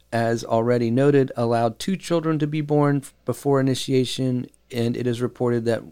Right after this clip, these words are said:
only one child was allowed in some groups of the order. So not only was there this baptism of fire for eternal life, you could cut off everything and then get e-,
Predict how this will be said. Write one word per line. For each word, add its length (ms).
only 360
one 360
child 400
was 180
allowed 400
in 200
some 280
groups 420
of 140
the 120
order. 420
So 340
not 160
only 180
was 280
there 400
this 160
baptism 440
of 100
fire 380
for 220
eternal 280
life, 260
you 60
could 160
cut 160
off 160
everything 640
and 220
then 220
get 180
e-, 180